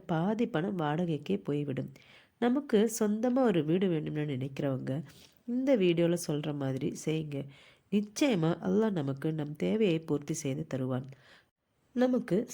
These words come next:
சொந்தமா ஒரு வீடு வேணும்னா நம்ம என்னெல்லாம் செய்யணும்? முதல்ல அல்லாஹ் கிட்ட நம்ம தேவையை சொல்ல வேண்டும். நாம எதை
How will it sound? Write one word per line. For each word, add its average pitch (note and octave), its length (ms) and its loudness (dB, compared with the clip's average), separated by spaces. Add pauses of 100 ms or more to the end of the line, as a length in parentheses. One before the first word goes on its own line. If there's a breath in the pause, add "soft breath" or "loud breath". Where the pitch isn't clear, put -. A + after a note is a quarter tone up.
(100)
சொந்தமா A#3+ 420 4
ஒரு G3 200 4
வீடு E3+ 260 2
வேணும்னா C3+ 420 0 (140)
நம்ம B3 320 2
என்னெல்லாம் D#3 520 0
செய்யணும்? C3+ 320 -2 (320)
முதல்ல A3 600 2
அல்லாஹ் F#3+ 340 2
கிட்ட - 340 -8 (400 loud breath)
நம்ம G#3 260 0
தேவையை G#3 580 2
சொல்ல C#3 320 0
வேண்டும். C3+ 320 -2 (220)
நாம A3 460 0 (380 loud breath)
எதை G#3 280 4